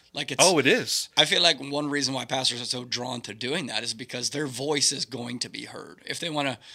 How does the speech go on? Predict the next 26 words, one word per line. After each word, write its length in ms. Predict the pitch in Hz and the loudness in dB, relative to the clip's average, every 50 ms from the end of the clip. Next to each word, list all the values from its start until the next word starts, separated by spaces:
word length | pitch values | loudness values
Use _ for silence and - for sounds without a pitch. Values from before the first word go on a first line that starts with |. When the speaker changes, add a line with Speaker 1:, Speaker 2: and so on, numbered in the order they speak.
| - - - | -20 -8 -4
Speaker 2:
Mm-hmm. 280 | 139 143 135 160 220 254 - - _ - _ | -2 -2 0 0 -4 -4 -8 -12 _ -18 _
Speaker 1:
throw 280 | - 139 147 156 160 151 | -10 -6 -4 -2 -2 -2
around 420 | - 139 135 139 139 139 139 131 | -2 -2 0 2 2 2 0 -2
ecclesiastical 1000 | 135 135 - 139 147 139 131 131 131 131 120 127 123 - - 120 - 123 117 113 113 | -4 -6 -4 -2 -2 0 0 -2 -2 0 4 6 6 6 6 2 -6 -8 -8 -10 -8
weight, 640 | 113 120 123 131 127 117 123 123 _ - - - - _ _ _ _ _ _ _ | -4 -2 -2 0 0 -2 -4 -6 _ -10 -10 -10 -12 _ _ _ _ _ _ _
like, 180 | - 107 117 _ | -8 -8 -6 _
that's 240 | 135 131 123 120 - | -2 -2 0 0 0
got 240 | - 135 123 120 120 | 0 0 -4 -4 -6
a, 240 | 117 113 107 - - - | -8 -10 -10 -12 -10 -8
a 80 | - 110 | -8 -6
lot 220 | 110 107 107 113 | -4 -6 -6 -8
of 80 | 120 113 | -8 -10
weight 220 | 110 113 117 - | -10 -10 -4 -4
to 100 | - 117 | -2 -4
it. 80 | 123 - | 0 2
And, 200 | 208 240 285 294 | 4 4 4 4
like, 260 | 302 262 196 - - _ _ _ | 6 4 2 2 0 _ _ _
I 80 | - 165 | 4 4
feel 240 | 170 - - 202 190 | 4 4 -2 2 2
like 160 | 185 165 - | 2 4 4
sometimes 480 | - 170 160 147 - 156 156 151 135 143 | 2 0 0 0 0 0 2 2 0 -2
it's 240 | 139 - - - | 4 4 4 4
kind 240 | - - - 202 226 | 4 0 -2 -2 -2
of 80 | 170 135 | -2 -4
a 40 | 127 | -6
mode 600 | 120 120 117 120 123 135 135 131 123 120 113 | -6 -6 -4 -4 -2 -2 -2 -4 -4 -8 -12